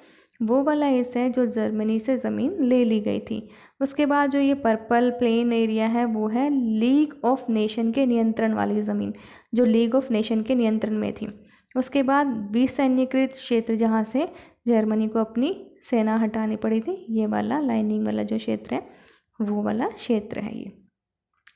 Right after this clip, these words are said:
I hope बच्चों आपको ये वर्कशीट क्लियर होगी यहाँ तक। अब हम इसके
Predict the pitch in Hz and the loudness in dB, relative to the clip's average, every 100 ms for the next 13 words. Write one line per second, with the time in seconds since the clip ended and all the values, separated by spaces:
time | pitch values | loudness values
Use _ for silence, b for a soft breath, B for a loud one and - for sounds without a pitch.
0 | 220 220 240 247 262 262 277 269 269 262 | -2 2 2 2 0 0 0 0 0 0
1 | 233 226 233 233 - B B B B 240 | 2 0 -4 -8 -12 B B B B 0
2 | 240 240 226 226 220 285 269 262 254 262 | 4 4 4 2 2 2 2 2 -2 -2
3 | 339 247 226 226 226 226 277 | -2 -2 0 2 0 0 -2